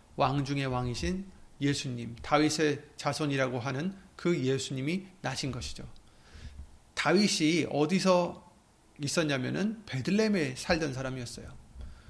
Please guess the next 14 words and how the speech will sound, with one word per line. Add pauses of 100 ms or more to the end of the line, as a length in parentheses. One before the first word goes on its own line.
(180)
어,
그것을
우리가
사무엘상
십육
장
일
절의
말씀에
보면 (120)
나오죠.
여호와께서
사무엘에게
이르시되,